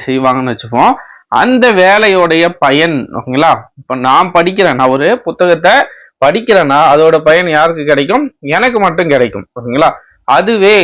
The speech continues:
ஓகேங்களா, ஒரு டீச்சர் ஒருத்தர் படிச்சு பாடம் நடத்துறாருன்னா அவர் தான் படிச்சு பாடம் நடத்துறாரு, ஆனா அதோட பயன் யாருக்கு கிடைக்கும்?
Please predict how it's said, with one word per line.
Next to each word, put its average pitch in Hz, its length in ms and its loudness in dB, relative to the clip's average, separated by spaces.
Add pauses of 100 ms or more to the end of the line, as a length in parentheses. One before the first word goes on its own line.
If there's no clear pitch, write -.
(320)
ஓகேங்களா, 131 340 -2 (120)
ஒரு 151 160 0 (540)
டீச்சர் 233 380 0
ஒருத்தர் 156 320 0 (500)
படிச்சு 175 300 -2 (140)
பாடம் 185 360 0
நடத்துறாருன்னா 143 580 0
அவர் 214 200 2
தான் 226 160 0
படிச்சு 202 260 -2 (120)
பாடம் 180 260 2
நடத்துறாரு, 139 500 -2
ஆனா 147 220 0
அதோட 143 240 -2 (140)
பயன் 190 260 -2
யாருக்கு 175 440 0
கிடைக்கும்? 165 440 -2